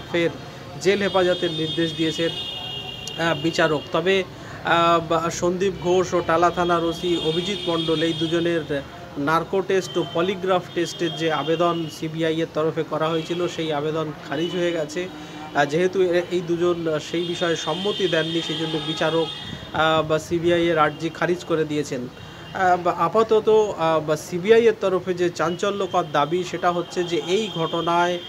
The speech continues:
আহ, বা আরজি করের অভয়ার, আহ, ঘটনা ধামাচাপা দেওয়ার চেষ্টা করা হয়েছিল, তথ্য প্রমাণ লোপাটের চেষ্টা করা হয়েছিল বলে, আহ, সিবিআই, আহ, শিয়ালদা আদালতে দাবি করেছে এবং, আহ, সেই ঘটনায়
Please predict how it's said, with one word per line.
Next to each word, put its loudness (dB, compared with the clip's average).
আহ, 2
বা 2
আরজি -2
করের 2
অভয়ার, -8
আহ, -8
ঘটনা 2
ধামাচাপা 2
দেওয়ার 4
চেষ্টা -2
করা 4
হয়েছিল, 0
তথ্য -2
প্রমাণ 0
লোপাটের 0
চেষ্টা -6
করা 0
হয়েছিল 0
বলে, 0
আহ, -4
সিবিআই, -2
আহ, 2
শিয়ালদা 0
আদালতে 0
দাবি 2
করেছে 6
এবং, 6
আহ, -6
সেই 2
ঘটনায় 2